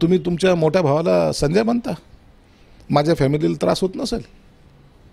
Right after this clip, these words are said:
तुम्हाला असा त्रास होतो, ताबडतोब मानसिक संतुलन बिघडतं तुमचं, तुम्ही रडायला लागतात. आमच्या फॅमिलीला त्रास होत नाही, आम्ही माणसं नाहीत. घोडा म्हणतात, घोडा. अरे तुम्ही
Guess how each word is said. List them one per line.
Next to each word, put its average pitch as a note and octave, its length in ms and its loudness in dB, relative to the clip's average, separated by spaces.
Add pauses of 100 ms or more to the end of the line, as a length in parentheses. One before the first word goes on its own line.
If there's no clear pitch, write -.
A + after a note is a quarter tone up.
(1040)
तुम्हाला F#3+ 260 4
असा F3 140 0
त्रास E3+ 300 -2
होतो, F3 140 -2
ताबडतोब F#3 420 2
मानसिक F#3 340 0
संतुलन F3 460 0
बिघडतं D3+ 340 2
तुमचं, C#3 300 -4
तुम्ही D3+ 280 0
रडायला D3 280 2
लागतात. C3+ 340 -4 (640)
आमच्या C#3+ 260 0
फॅमिलीला G3 360 2
त्रास A3 200 -2
होत C4 120 -2
नाही, C#4 200 -8 (720)
आम्ही D3+ 180 4
माणसं E3 320 2
नाहीत. C4 160 -4 (800)
घोडा F3+ 220 4
म्हणतात, C#3 500 -6
घोडा. B2+ 320 2 (840)
अरे F3+ 160 2
तुम्ही G#3+ 380 2